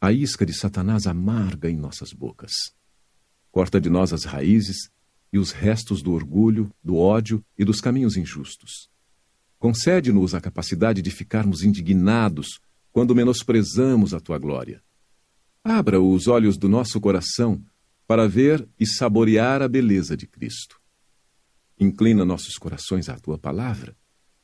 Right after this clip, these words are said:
teu filho e teu caminho. Enche-nos com coragem compassiva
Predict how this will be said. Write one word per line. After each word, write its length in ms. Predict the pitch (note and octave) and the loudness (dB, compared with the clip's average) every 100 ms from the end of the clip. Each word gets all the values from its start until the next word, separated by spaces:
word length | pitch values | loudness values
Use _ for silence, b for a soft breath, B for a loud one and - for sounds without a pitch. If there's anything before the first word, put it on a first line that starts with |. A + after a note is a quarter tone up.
| _ _ | _ _
teu 140 | G2 F#2+ | 0 2
filho 580 | - - D#3 D3 F#2 | 0 0 2 2 2
e 60 | D#2 | 0
teu 180 | - E2 | -2 -6
caminho. 460 | D2 C2+ C2 A1+ - _ _ _ _ _ _ _ _ | -6 -6 -8 -10 -16 _ _ _ _ _ _ _ _
Enche-nos 520 | B2+ C#3+ C#3+ C3 A#2 | 2 2 2 2 2
com 120 | B2+ | -2
coragem 460 | A2+ A#2 A#2+ A2+ G#2+ | 2 2 2 2 0
compassiva 800 | G#2+ G2+ G2 - - F#2 C#2+ | 0 -2 -4 -4 -2 -2 -4